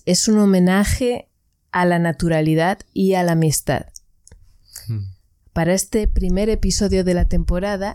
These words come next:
Speaker 1: he invitado a un amigo del corazón, una persona que convive muy cerquita mío aquí en la comarca del Bidasoa.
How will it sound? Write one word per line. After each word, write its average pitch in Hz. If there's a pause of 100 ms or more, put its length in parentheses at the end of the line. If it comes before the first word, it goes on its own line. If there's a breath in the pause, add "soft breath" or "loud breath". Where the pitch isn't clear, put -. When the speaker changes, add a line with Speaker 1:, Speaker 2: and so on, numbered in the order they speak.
Speaker 1:
he 190
invitado 220
a 165
un 196
amigo 180 (140)
del 180
corazón, 160 (120)
una 196
persona 214
que 185
convive 202
muy 214
cerquita 208
mío 214
aquí 208
en 208
la 180
comarca 185
del 175
Bidasoa. 156